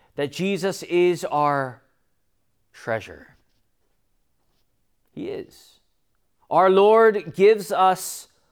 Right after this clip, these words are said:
all things. Connecting to the first article of the Creed, "I believe in God the Father Almighty, maker of heaven and earth," we very well know that our Lord is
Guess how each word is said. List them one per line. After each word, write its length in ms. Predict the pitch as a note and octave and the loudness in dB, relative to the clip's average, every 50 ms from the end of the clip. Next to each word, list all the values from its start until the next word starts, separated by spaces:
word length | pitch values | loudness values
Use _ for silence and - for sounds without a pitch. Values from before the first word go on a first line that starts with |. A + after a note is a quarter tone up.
| _ _ _ _ - | _ _ _ _ 0
all 260 | - E3+ F#3 F#3+ G3 | 2 4 4 4 2
things. 400 | F#3 - - F#3+ F3+ E3 C#3 A2+ - _ _ _ _ _ _ _ _ _ _ _ _ _ _ _ _ _ _ _ _ _ _ _ _ _ | 0 0 0 0 0 0 -2 -8 -14 _ _ _ _ _ _ _ _ _ _ _ _ _ _ _ _ _ _ _ _ _ _ _ _ _
Connecting 460 | - F#3 G3+ G#3 G#3 G3+ G#3+ G#3 F#3+ | -4 0 0 0 0 0 -2 -4 -2
to 100 | - G3+ | -2 -2
the 100 | F3+ F#3 | -2 -2
first 320 | - - G3+ G#3 F#3+ G3+ G#3 - | 0 2 2 2 2 2 -2 0
article 540 | F3 F3+ G3 A3 G#3+ G3+ - F#3 F3+ E3+ D#3+ | 2 2 2 2 0 -2 0 0 0 2 2
of 160 | D#3 D3+ C3 | 0 0 0
the 80 | D3+ C#3+ | -4 -4
Creed, 400 | - - D#3 D3+ D3 D3 D3 C#3+ | -4 -4 -4 -2 -2 0 0 2
"I 100 | C#3+ C#3+ | 0 0
believe 260 | C3+ D3 D3 D3 C#3 | 0 -2 -6 -4 -6
in 100 | C#3+ C#3 | -6 -4
God 260 | C#3+ C#3 C#3 C#3 C3 | -2 -2 -2 -2 -2
the 80 | C3+ C3+ | -4 -6
Father 480 | - C#3+ C#3 C3+ C3 C#3 C3+ C3 A#2+ _ _ _ _ _ _ _ _ _ | -4 -4 -2 -2 -4 -4 -6 -8 -10 _ _ _ _ _ _ _ _ _
Almighty, 520 | - A#2 A#2 A#2 B2 B2 B2+ A#2+ A#2+ B2+ B2+ | -16 -14 -10 -8 -6 -6 -6 -6 -8 -8 -8
maker 400 | A#2+ A#2+ A#2+ A#2+ A#2+ A#2+ A#2 A2+ | -8 -8 -8 -10 -10 -14 -14 -14
of 240 | G#2 G2 F#2+ _ _ _ _ _ _ _ _ _ _ _ | -14 -14 -16 _ _ _ _ _ _ _ _ _ _ _
heaven 280 | _ - C3+ B2 C3+ C3 | _ -8 -6 -6 -6 -8
and 180 | B2 A#2 A#2 A#2 | -8 -6 -6 -4
earth," 360 | A#2 A2+ A2+ - - - _ _ _ _ _ _ _ _ _ _ _ _ _ _ _ _ _ _ - | -4 -4 -6 -10 -20 -20 _ _ _ _ _ _ _ _ _ _ _ _ _ _ _ _ _ _ -4
we 120 | - E3+ F3+ | -2 0 2
very 280 | F3 G3 G3+ G3+ G3+ | 2 2 4 4 4
well 180 | G3+ G3+ G3 G3 | 4 4 2 2
know 320 | F#3+ F#3+ G3 G3+ G3+ G3+ | 4 4 4 4 4 2
that 380 | F3 G3 F#3 F3 E3+ - - _ _ _ _ _ _ _ - | 2 2 2 2 0 -4 -10 _ _ _ _ _ _ _ 0
our 160 | F3+ F#3+ G3 | 2 2 4
Lord 440 | G3+ G3+ G#3+ A#3 B3+ C4 C4 C4 B3+ | 6 6 8 8 8 8 8 6 4
is 580 | A#3 G#3 A3 A3+ A#3 A#3 A#3 G#3+ E3 - - | 0 -2 0 0 2 0 0 -2 -6 -8 -12